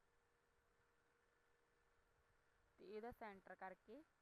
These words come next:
ਸੈਂਟਰ ਦੇ ਵਿੱਚ ਆਪਾਂ ਸਿਲਾਈ ਲਾਵਾਂਗੇ। ਇਸ,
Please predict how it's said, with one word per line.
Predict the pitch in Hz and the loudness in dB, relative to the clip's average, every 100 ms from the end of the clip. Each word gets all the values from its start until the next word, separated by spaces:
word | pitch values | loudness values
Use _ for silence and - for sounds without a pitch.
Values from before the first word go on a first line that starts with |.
| - - - 214 | -20 -20 -6 0
ਸੈਂਟਰ | 190 190 185 185 | 0 0 -4 -2
ਦੇ | 185 | 0
ਵਿੱਚ | 185 - | -2 -2
ਆਪਾਂ | 180 - 196 | -6 -4 -4
ਸਿਲਾਈ | 202 180 175 175 | 0 2 2 2
ਲਾਵਾਂਗੇ। | 170 165 165 160 277 - - - - - - - - - - - - - - - 208 | -2 -2 -6 -6 -8 -10 -18 -20 -20 -20 -20 -20 -20 -20 -20 -20 -20 -20 -20 -10 -4
ਇਸ, | 214 | -2